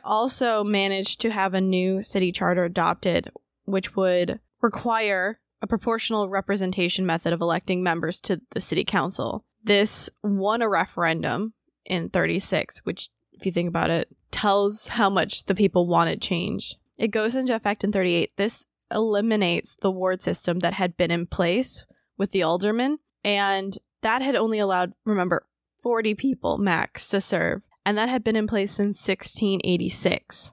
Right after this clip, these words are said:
Well, now they determined there was a new twenty-six member council, and it would have certain functions governed by a board of estimate. He ma-, so the mayor manages to fill the board of magistrates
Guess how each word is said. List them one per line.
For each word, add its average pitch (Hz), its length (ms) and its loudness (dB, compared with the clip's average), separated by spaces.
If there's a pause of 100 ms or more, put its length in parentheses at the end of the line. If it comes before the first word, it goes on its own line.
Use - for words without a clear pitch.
(160)
Well, 202 140 -2
now 202 540 -2 (180)
they 202 100 0
determined 202 420 -2
there 180 140 0
was 185 120 -2
a 175 60 0
new 196 380 0 (200)
twenty-six 220 640 -2
member 190 500 0 (220)
council, 180 720 0 (220)
and 196 140 4
it 196 60 0
would 190 220 0
have 202 300 -2
certain 214 280 0
functions 190 540 0
governed 185 340 0
by 175 140 2
a 175 80 2
board 175 320 0
of 180 180 -2
estimate. - 760 -4
He 233 220 -2
ma-, 233 260 0 (200)
so - 160 -2
the 202 80 0
mayor 254 280 2
manages 208 580 0
to 196 180 -2
fill 196 720 0
the - 60 -20
board 180 260 0
of 170 60 -6
magistrates 247 840 -2